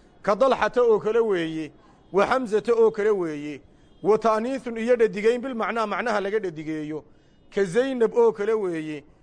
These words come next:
Wa Sucaada oo kale weeye. Wa ta'niisul awwal, wa ta'thiirul awwali, ka hore raadkiisu, minhaa xaggeega fii manci sarfi, sarfinta mincinteeda uu raadaynayaa laazimun waa joogta mutlaqan.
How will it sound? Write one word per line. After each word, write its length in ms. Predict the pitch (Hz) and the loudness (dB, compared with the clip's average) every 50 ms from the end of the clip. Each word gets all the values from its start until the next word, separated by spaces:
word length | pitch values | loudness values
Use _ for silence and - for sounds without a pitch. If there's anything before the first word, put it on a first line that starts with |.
| _ _ - | _ _ -2
Wa 140 | 156 208 208 | 0 0 0
Sucaada 500 | - 208 196 160 185 196 202 190 214 240 | 0 -2 -2 0 0 0 0 2 2 2
oo 180 | 240 233 226 | 4 4 2
kale 200 | - 214 214 226 | 2 0 0 0
weeye. 460 | 214 202 170 151 147 139 135 135 120 - - - - - _ _ _ _ - | 0 0 -2 -4 -6 -8 -10 -12 -14 -16 -20 -20 -20 -20 _ _ _ _ -2
Wa 140 | 156 214 220 | 2 2 2
ta'niisul 580 | 220 226 214 214 214 220 214 202 - 269 262 262 | 4 2 0 2 2 0 -2 -2 -4 -4 -2 2
awwal, 300 | 226 220 214 220 233 220 180 | 2 4 4 4 4 2 2
wa 140 | 202 208 208 | 0 0 0
ta'thiirul 580 | 208 220 196 190 - 202 220 214 226 269 254 - | 0 0 -2 -2 -4 -6 -8 -8 -6 -6 -4 -2
awwali, 440 | 226 208 202 190 180 165 139 117 - _ _ _ _ _ _ - | -2 0 0 0 -2 -2 -6 -10 -14 _ _ _ _ _ _ -2
ka 100 | - 214 | 0 2
hore 240 | 214 220 240 262 254 | 4 4 6 4 4
raadkiisu, 720 | 233 240 240 233 220 - - 262 269 247 190 - - 135 104 - _ _ _ _ _ _ - | 4 4 2 2 0 -2 -4 -8 -6 -6 -6 -8 -12 -16 -18 -18 _ _ _ _ _ _ -8
minhaa 400 | 190 233 285 285 233 214 214 196 - | -4 -2 0 0 2 2 2 2 2
xaggeega 480 | 240 269 220 233 226 214 202 202 196 | 0 -2 0 2 0 2 2 2 -2
fii 180 | - 226 208 202 | -4 -4 -4 -2
manci 320 | 220 269 262 226 220 202 | 0 -2 -2 -2 -4 -6
sarfi, 440 | - - 190 175 160 - - 123 - - _ _ _ _ | -4 -2 -2 -2 -4 -6 -12 -16 -18 -18 _ _ _ _
sarfinta 600 | - - 214 214 226 - - 277 269 196 254 220 | -8 -2 0 0 0 0 -2 -6 -6 0 0 0
mincinteeda 560 | 220 214 208 202 285 277 - 240 226 214 214 | 0 -2 -4 -4 -6 -4 0 2 2 2 2
uu 100 | 208 202 | 0 0
raadaynayaa 600 | 190 208 208 208 208 240 269 262 247 226 214 214 | 0 0 2 2 2 0 -2 -2 -2 0 0 0
laazimun 460 | 208 208 214 214 202 190 262 262 262 247 | 0 2 0 0 0 -2 -6 -8 -6 -2
waa 160 | 247 247 220 | -2 -2 -2
joogta 360 | 170 160 226 247 240 - 220 | 0 2 2 2 2 0 -2
mutlaqan. 420 | 202 196 165 214 240 233 208 165 | -6 -4 -4 -2 -4 -2 -4 -6